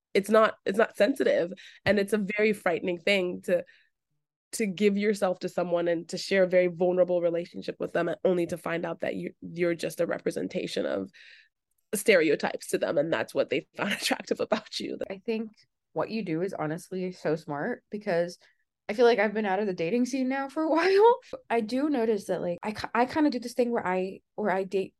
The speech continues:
Speaker 2: my friends. Like, I've never dated somebody who wasn't my friend for, like, a while.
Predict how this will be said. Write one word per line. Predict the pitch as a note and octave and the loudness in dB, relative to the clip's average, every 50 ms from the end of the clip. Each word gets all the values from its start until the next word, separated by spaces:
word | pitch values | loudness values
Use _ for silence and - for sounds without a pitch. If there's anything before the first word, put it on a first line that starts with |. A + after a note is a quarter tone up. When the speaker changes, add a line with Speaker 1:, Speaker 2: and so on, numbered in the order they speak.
| - | -10
Speaker 2:
my | - G3+ F#3+ | -6 -6 -6
friends. | F#3 - F#3+ F3 D#3+ D3+ D#3 E3+ F#3+ - - | -2 0 2 2 2 0 -2 -8 -10 -12 -6
Like, | - G3+ - | -6 -2 0
I've | - G3+ G3+ | 0 0 2
never | G#3 G#3 A3+ A#3 B3 | 2 0 2 2 2
dated | G#3+ G#3 G3+ G#3+ G#3+ G#3+ | 4 4 4 4 2 0
somebody | G#3+ G3 F#3+ G3+ A3+ A3 | -2 -2 -2 -2 -2 -2
who | G#3+ F#3+ | -2 -2
wasn't | D#3+ F#3 G3 G3+ G3 F3 | 0 0 0 0 -2 -4
my | F3 F3 | -4 -6
friend | F3+ - D#3+ E3 F3+ | -4 -4 -4 -4 -2
for, | F3+ F3 F3 F3 | -2 -2 0 0
like, | D#3+ D3+ D3 - _ - _ - | 0 -2 -4 -6 _ -20 _ -8
a | - D#3 | -6 -2
while. | D3 D3+ C#3 C#3 G#2 - B2 E3 - | 0 2 2 2 0 -2 -4 -6 -8